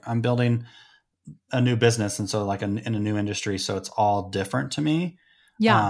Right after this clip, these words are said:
Speaker 1: Um, so it's all fresh and everything's learning, which is really good. And so I think I'm just gonna let that kind of, you know, run its course for a year or so and just absorb whatever I can.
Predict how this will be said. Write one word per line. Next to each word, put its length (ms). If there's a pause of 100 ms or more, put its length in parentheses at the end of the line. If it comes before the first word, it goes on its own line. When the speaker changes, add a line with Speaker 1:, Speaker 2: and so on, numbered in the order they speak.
(120)
Speaker 1:
Um, 280 (280)
so 180
it's 120
all 260
fresh 400
and 340 (200)
everything's 520
learning, 240
which 140
is 120
really 180
good. 340
And 160
so 80
I 80
think 160
I'm 80
just 140
gonna 140
let 200
that 200
kind 180
of, 140 (540)
you 80
know, 80
run 200
its 160
course 300
for 180
a 260
year 300
or 80
so 500
and 100
just 240 (320)
absorb 480
whatever 320
I 100
can. 500